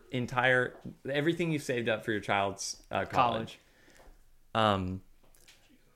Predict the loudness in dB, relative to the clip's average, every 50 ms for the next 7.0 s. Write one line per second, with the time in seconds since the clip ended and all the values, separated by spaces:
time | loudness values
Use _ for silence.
0 | _ _ _ _ _ _ _ _ _ _ _ _ _ _ -20 -20 -8 -4 -2 4
1 | 6 6 6 6 6 2 0 -8 -18 -20 -20 -20 -20 -20 -20 -20 -20 -20 -20 -20
2 | -20 -20 -20 -20 -16 -2 4 4 6 6 8 8 8 6 6 2 -6 -10 -12 -10
3 | -4 2 2 2 6 8 6 8 8 6 4 6 4 4 4 6 6 6 6 6
4 | 2 2 4 2 2 6 6 6 6 6 4 2 4 4 4 2 2 -2 -12 _
5 | _ -2 0 0 2 2 0 -2 -4 -8 _ _ -20 -20 _ _ _ _ _ _
6 | _ _ _ _ _ -20 _ 4 4 6 6 6 4 4 6 6 6 4 2 0